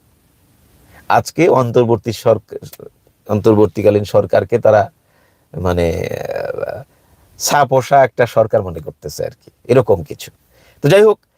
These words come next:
এটাই ছিল আমার আজকের আলোচনা। ইনশাআল্লাহ আবার চেষ্টা করব পরবর্তী সময়ে অন্য কোনো বিষয় নিয়ে আলোচনা করার।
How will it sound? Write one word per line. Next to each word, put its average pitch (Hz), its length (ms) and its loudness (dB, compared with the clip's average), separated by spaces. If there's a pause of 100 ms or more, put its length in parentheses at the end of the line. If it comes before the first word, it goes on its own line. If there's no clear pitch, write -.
(180)
এটাই 160 260 0
ছিল 151 180 -2
আমার 120 260 2 (400)
আজকের - 340 -6
আলোচনা। 120 480 0 (340)
ইনশাআল্লাহ 95 540 2 (380)
আবার 101 200 2
চেষ্টা - 340 -2
করব 101 320 -2 (120)
পরবর্তী - 440 0
সময়ে 92 280 -4
অন্য 117 320 -2
কোনো 98 200 -8
বিষয় 78 260 -8
নিয়ে 73 140 -4
আলোচনা - 360 -8
করার। - 380 -10